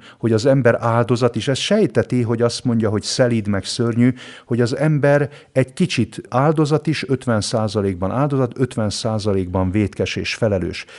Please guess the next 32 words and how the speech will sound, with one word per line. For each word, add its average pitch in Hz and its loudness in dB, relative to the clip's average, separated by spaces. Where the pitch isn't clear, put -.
Ezt 123 -2
a 117 4
vers 139 -2
érzékelteti, 104 -2
hogy 107 0
a 98 4
versből 123 0
hiányzik 127 -2
az 101 -2
Isten, 107 -4
de 120 0
azért 123 0
nagyon 165 4
kitapinthatóan 110 0
hiányzik, 101 -2
és 113 -2
azt 151 -4
szoktuk - -4
ilyenkor 107 0
mondani, 101 4
hogy 98 -4
sokszor 135 0
az 92 0
Isten - -2
hiánya 95 4
valóságosabb, 98 0
mint 98 0
a 90 2
vallásos 92 0
versekben 90 -2
a 85 0
jelenléte. 82 -4